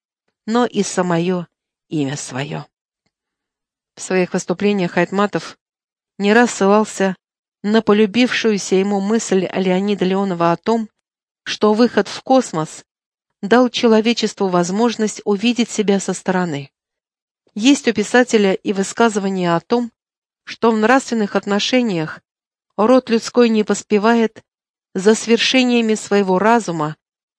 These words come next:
и своих рук, бессилен перед разгулом социальной стихии, ведущей нередко к абсурду в межгосударственных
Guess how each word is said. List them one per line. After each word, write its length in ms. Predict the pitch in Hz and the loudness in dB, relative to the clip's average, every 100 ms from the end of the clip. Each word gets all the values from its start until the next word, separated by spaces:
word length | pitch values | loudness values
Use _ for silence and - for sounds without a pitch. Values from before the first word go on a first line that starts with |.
| _ - | _ -4
и 120 | 233 | -4
своих 480 | - 220 226 208 220 | -2 2 2 0 -4
рук, 420 | 165 156 - - _ _ _ _ _ - | -4 -6 -16 -20 _ _ _ _ _ -10
бессилен 720 | 196 247 - - 277 220 196 | 0 0 2 4 6 6 2
перед 240 | 208 196 | 0 2
разгулом 560 | 175 180 185 220 220 196 | 2 0 0 2 2 0
социальной 560 | - 180 208 208 208 | -6 -2 2 2 0
стихии, 760 | 202 - 220 - 233 185 147 151 _ _ _ _ | -4 -6 -6 -2 -2 0 -2 -8 _ _ _ _
ведущей 540 | 185 208 208 285 - 202 | 2 2 4 2 2 -2
нередко 420 | 190 196 - 160 | 2 2 2 -2
к 80 | 151 | -2
абсурду 640 | 147 - 233 226 190 196 _ _ _ _ _ - | -2 0 0 0 -2 -4 _ _ _ _ _ -10
в 160 | 190 190 | -6 0
межгосударственных 1120 | 254 220 175 170 170 208 240 - 208 202 - | 2 2 -2 -4 0 2 0 -2 -4 -4 -8